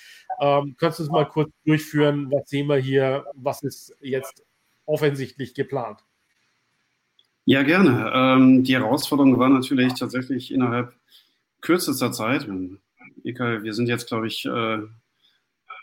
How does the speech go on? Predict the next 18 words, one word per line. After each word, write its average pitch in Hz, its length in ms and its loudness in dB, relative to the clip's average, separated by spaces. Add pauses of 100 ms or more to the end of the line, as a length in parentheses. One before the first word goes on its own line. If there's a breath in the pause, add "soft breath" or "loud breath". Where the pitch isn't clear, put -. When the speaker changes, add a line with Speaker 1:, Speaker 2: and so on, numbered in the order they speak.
(140)
Speaker 2:
wir 110 260 -6
waren 107 280 0
Jan 107 340 0
seit 104 320 -4
drei, 117 360 0
äh, 160 580 2
fast - 380 -4
vier 208 220 -4
Wochen 196 260 -2
dran. 160 400 0
Äh, 87 680 -4
das - 300 -12
ist - 120 -8
eine 139 60 -2
Geschwindigkeit, 151 640 -2
die 139 100 2
enorm 135 400 2
ist. 190 360 -4